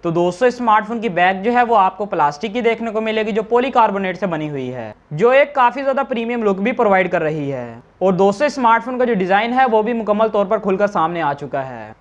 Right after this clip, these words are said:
यहीं पर दोस्तों, अगर मैं स्मार्टफोन के डिस्प्ले की बात करूं तो स्मार्टफोन के अंदर आपको सिक्स पॉइंट फ़ोर इंचेस का एक आईपीएस एलसीडी वाला डिस्प्ले प्रोवाइड किया जाएगा, जिसके साथ आपको सेवन ट्वेंटी पी की रेजोल्यूशन भी देखने को मिलेगी, यानी कि दोस्तों एचडी प्लस डिस्प्ले होने वाला है।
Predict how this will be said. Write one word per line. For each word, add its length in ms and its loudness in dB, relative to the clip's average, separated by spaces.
यहीं 340 2
पर 100 4
दोस्तों, 360 2
अगर 140 0
मैं 80 -2
स्मार्टफोन 520 -2
के 80 2
डिस्प्ले 320 -2
की 80 -2
बात 240 4
करूं 160 -6
तो 100 0
स्मार्टफोन 520 -2
के 60 0
अंदर 180 0
आपको 640 0
सिक्स 280 -2
पॉइंट 280 0
फ़ोर 260 4
इंचेस 280 -4
का 120 2
एक 140 0
आईपीएस 480 0
एलसीडी 300 -2
वाला 180 2
डिस्प्ले 320 -2
प्रोवाइड 340 2
किया 100 0
जाएगा, 220 0
जिसके 300 -2
साथ 260 2
आपको 720 2
सेवन 400 0
ट्वेंटी 320 0
पी 140 -4
की 100 -2
रेजोल्यूशन 600 2
भी 100 -4
देखने 300 0
को 100 0
मिलेगी, 560 -4
यानी 240 2
कि 120 2
दोस्तों 420 0
एचडी 260 0
प्लस 220 0
डिस्प्ले 320 -2
होने 240 -2
वाला 220 -2
है। 420 -14